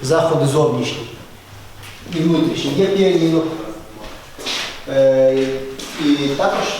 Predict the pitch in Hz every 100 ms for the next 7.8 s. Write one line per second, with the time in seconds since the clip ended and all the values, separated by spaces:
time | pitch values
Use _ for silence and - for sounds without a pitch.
0 | 170 175 160 175 180 160 165 - - -
1 | - 170 160 170 165 170 165 151 135 -
2 | - - - - - 110 110 - - -
3 | - - - 131 139 143 143 147 180 185
4 | 170 156 - - - - - - 147 156
5 | 156 143 - 139 139 143 160 240 233 175
6 | 175 170 185 156 156 156 - - 170 170
7 | 165 156 156 - 160 151 131